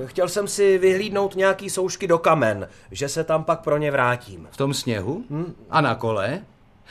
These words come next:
Speaker 2: Je to mnohem dál a podle vaší ženy jste přijel domů kolem půl desáté dopoledne. Tam tudy byste to nestihl.
Speaker 1: Jdou nám špatně hodiny. Říkal jsem Mařce, že je má dát spravit.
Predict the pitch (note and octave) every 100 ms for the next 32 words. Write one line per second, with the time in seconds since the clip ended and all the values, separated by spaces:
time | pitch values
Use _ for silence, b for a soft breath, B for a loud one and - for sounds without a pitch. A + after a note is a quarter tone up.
0 | B C#3 C#3 C#3 C#3+ C3+ C3 E3 F3 C#3+
1 | G2+ G#2+ A2 B2+ C3 B2+ - F#2 B2+ D#3
2 | - - - F3 E3+ D#3+ D#3 E3 E3 D#3+
3 | E3 D#3 C3 E3 D#3+ D3+ D#3+ D3+ D3+ C#3
4 | A#2+ G#2+ G2 F2 D2+ E2+ D2+ b b b
5 | - - - D#3+ E3 - E3+ E3+ F3+ F#3+
6 | - G3 G3+ G#3 A3 - F#3 A#2+ A2 D#2
7 | - - - A#3 E4+ D4 C4+ - A3+ A3+
8 | G3+ E3+ E3 E3+ D3+ A#2+ G#2 b b A#2+
9 | A3+ C#4+ C#4 G#3 A2 B2+ G3 - A#3 G3+
10 | G#3 F#3+ F3+ F#3 F3 - - D3 A#2 -
11 | -